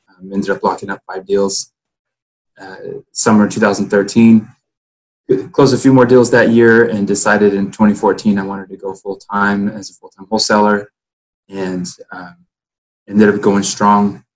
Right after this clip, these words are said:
And in March of twenty fourteen, twenty fourteen, yeah, <laughs> March of twenty, uh,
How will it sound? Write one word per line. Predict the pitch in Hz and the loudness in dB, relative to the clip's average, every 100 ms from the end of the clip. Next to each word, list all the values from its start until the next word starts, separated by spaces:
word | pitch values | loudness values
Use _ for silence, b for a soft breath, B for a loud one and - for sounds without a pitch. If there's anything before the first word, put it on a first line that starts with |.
| _ - | _ -12
And | 101 98 95 87 - | -8 -8 -8 -14 -18
in | 98 95 | -12 -8
March | 95 101 104 - - - | -2 2 2 0 -10 -10
of | 101 - | -12 -12
twenty | - 104 101 101 98 95 _ _ _ - | -2 0 0 0 -4 -6 _ _ _ 0
fourteen, | 110 92 - - _ _ _ _ _ _ _ _ _ _ _ _ _ _ _ _ - | 0 -2 -12 -18 _ _ _ _ _ _ _ _ _ _ _ _ _ _ _ _ 2
twenty | 123 117 | 4 4
fourteen, | 117 113 - 110 95 | 4 2 4 4 4
yeah, | - - 185 170 196 165 185 | 4 4 2 0 -2 -2 0
<laughs> | 240 | 2
March | 139 139 | 4 2
of | 117 | 2
twenty, | 135 127 _ _ _ _ _ _ _ 107 | 2 2 _ _ _ _ _ _ _ 2
uh, | 104 98 | 2 2